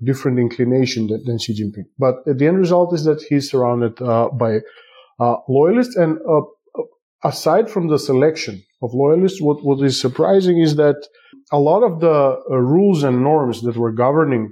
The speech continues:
the process of leadership succession were, uh, simply overridden. I mean, the first, uh, uh, such overriding was the fact that Xi Jinping was going to stay beyond the, the retirement age and beyond,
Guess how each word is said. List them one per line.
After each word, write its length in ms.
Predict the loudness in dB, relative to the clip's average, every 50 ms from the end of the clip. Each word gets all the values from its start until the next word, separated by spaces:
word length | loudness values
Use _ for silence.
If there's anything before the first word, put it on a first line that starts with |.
| -14 _
the 100 | -8 -8
process 400 | -6 -2 -2 -2 -2 -2 -8 -10
of 100 | -8 -4
leadership 380 | -2 0 2 2 0 -2 -6 -12
succession 560 | -16 -16 -16 -2 -2 -2 -2 0 -4 -4 0
were, 320 | 2 2 4 4 2 2 0
uh, 360 | 0 0 2 2 2 0 -2 -6 _ _ _ _ _ _ _ _ _ _ _ _ -20 -20 _ _ -18
simply 640 | -16 -4 -2 0 0 0 0 0 2 2 2 2 0 -4 -12 _ _ _ _
overridden. 800 | -2 0 0 2 2 2 2 2 2 2 0 -2 -6 -10 -14 _ _ _ _ _ _ _
I 40 | 0
mean, 140 | 0 2 2
the 80 | 0 -2
first, 600 | -4 -2 -2 0 0 0 -4 -8 -14 -20 _ -4
uh, 600 | -2 2 2 4 4 4 2 0 -2 -2 -2 -2
uh, 40 | -2
such 420 | -2 0 0 0 0 -2 -4 -4
overriding 680 | -2 0 0 2 2 2 4 2 2 2 2 0 2 2
was 380 | 2 2 2 0 -4 -10 -12 -4
the 100 | -4 -4
fact 280 | -2 0 -2 -2 -2 -2
that 140 | -6 -8 -6
Xi 100 | -6 -4
Jinping 400 | -4 -4 -2 -2 -2 -2 -2 -4 -6 -8
was 280 | -8 -6 -4 -4 -4 0
going 220 | 0 0 -2 -2 -6
to 80 | -12
stay 360 | -14 -8 -2 0 2 2 2 2
beyond 640 | 0 -2 -2 0 2 2 4 2 2 0 -2 -4 -8 -10 _
the, 220 | -6 -6 -4 -4 -4
the 80 | -2 -2
retirement 600 | -2 -2 0 0 0 2 2 2 2 0 0 2
age 300 | 2 2 2 2 0 -4
and 220 | -6 -6 -4 -2
beyond, 480 | -2 0 0 2 0 0 0 -2 -4 -6